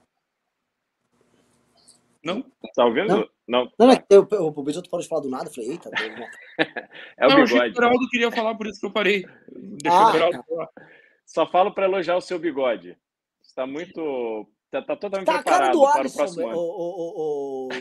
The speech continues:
Speaker 3: Bisoto.
Speaker 1: Vai até o, vai até a final, se Deus quiser, com o Hexa.
Speaker 2: Você não
Speaker 3: E
Speaker 2: faz ideia de como você tá feio, Bisoto.
Speaker 3: <laughs>
Speaker 1: A parte boa de ser casado, Beraldo, eu não preciso me preocupar muito com isso.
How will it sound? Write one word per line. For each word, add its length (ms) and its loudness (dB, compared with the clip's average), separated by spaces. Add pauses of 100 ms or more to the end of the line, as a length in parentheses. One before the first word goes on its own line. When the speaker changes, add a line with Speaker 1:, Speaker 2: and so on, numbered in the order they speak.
(140)
Speaker 3:
Bisoto. 440 -10 (1600)
Speaker 1:
Vai 280 2
até 280 0
o, 280 -2
vai 180 0
até 160 -2
a 100 0
final, 480 -8
se 220 -14
Deus 260 -4
quiser, 440 -4
com 180 -12
o 80 -4
Hexa. 420 -6 (1400)
Speaker 2:
Você 140 -8
não 160 -4
Speaker 3:
E 60 -8
Speaker 2:
faz 200 2
ideia 220 2
de 80 -4
como 160 -8
você 160 -8
tá 140 -4
feio, 280 -6
Bisoto. 380 -12 (580)
Speaker 3:
<laughs> 2250 -2 (1400)
Speaker 1:
A 100 -4
parte 420 2
boa 200 4
de 60 -14
ser 180 -4
casado, 560 2
Beraldo, 320 2
eu 40 -6
não 80 -6
preciso 240 -10
me 140 -12
preocupar 540 0
muito 400 -6
com 160 -6
isso. 360 -6